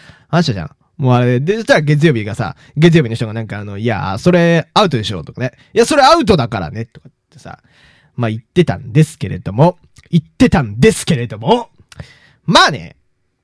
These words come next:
分かってたよ。まあそれはね、もちろんそれ、俺も、俺も分かってたし、みんな周りも分かってるよ。多分先生も分かってる。だからこそ、土曜日は、土曜日にやってたあれは、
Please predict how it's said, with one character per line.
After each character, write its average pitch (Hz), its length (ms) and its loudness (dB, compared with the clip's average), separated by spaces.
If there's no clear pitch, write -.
分 202 240 4
か - 80 4
っ - 60 -20
て 254 100 -4
た 104 100 -8
よ。 - 60 -20
ま 233 80 -2
あ - 40 2
そ - 180 -2
れ 381 100 2
は 440 100 2
ね、 320 160 -2
も 156 140 0
ち - 160 -2
ろ 415 140 2
ん 233 40 -8
そ - 120 -2
れ、 170 160 -4
俺 180 200 0
も、 - 100 -14
俺 480 260 2
も - 220 -4
分 - 140 -10
か 392 80 2
っ - 100 -16
て - 100 -14
た - 60 -20
し、 - 140 -20
み 143 160 -8
ん 320 80 -10
な 277 80 -4
周 196 260 0
り 254 60 -10
も 127 180 -10
分 - 160 -6
か 311 80 -4
っ - 80 -10
て - 120 -20
る - 80 -20
よ。 - 60 -20
多 392 160 2
分 226 100 -12
先 285 180 -4
生 320 100 -2
も 135 80 -6
分 113 40 -10
か 156 80 -4
っ 160 40 -6
て - 80 -10
る。 92 80 -14
だ 165 160 4
か 508 80 -2
ら 359 120 0
こ 269 180 -2
そ、 339 360 0
土 190 180 4
曜 269 180 2
日 151 140 2
は、 135 320 0
土 165 140 2
曜 247 120 2
日 180 60 2
に 123 120 -2
や 123 120 -2
っ - 60 -14
て - 100 -18
た 117 160 -2
あ 120 60 0
れ 151 80 4
は、 165 300 2